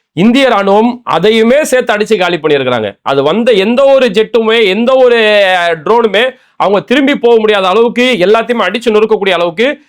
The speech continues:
இந்திய ராணுவம் மக்களுடைய பாதுகாப்புல ரொம்ப தெளிவா இருக்கிறாங்க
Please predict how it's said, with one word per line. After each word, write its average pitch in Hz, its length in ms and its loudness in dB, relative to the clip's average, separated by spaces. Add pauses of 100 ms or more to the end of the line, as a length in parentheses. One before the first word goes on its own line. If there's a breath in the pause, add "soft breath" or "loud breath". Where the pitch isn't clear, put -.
(140 soft breath)
இந்திய 247 380 2
ராணுவம் 240 520 0
மக்களுடைய 247 540 0
பாதுகாப்புல 208 440 0
ரொம்ப 220 260 -2
தெளிவா 214 340 0
இருக்கிறாங்க 175 580 -2